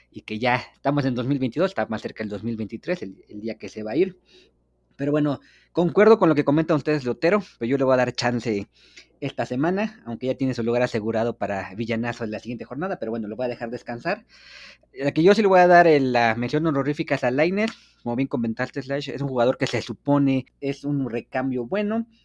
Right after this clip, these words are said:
ya tiene tiempo con el equipo, o sea, no tiene, no, no tiene la excusa de que estaba entrenando con otro equipo la semana pasada, y entró y no hizo absolutamente nada, fue patético lo de Lainez, entonces para él va la mención honorífica.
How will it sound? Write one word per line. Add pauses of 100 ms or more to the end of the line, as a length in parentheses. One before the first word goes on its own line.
(120)
ya
tiene
tiempo
con
el
equipo,
o
sea,
no
tiene,
no,
no
tiene
la
excusa
de
que
estaba
entrenando
con
otro
equipo (360)
la
semana
pasada, (600)
y
entró
y
no
hizo
absolutamente
nada,
fue
patético
lo
de
Lainez,
entonces
para
él
va
la
mención
honorífica.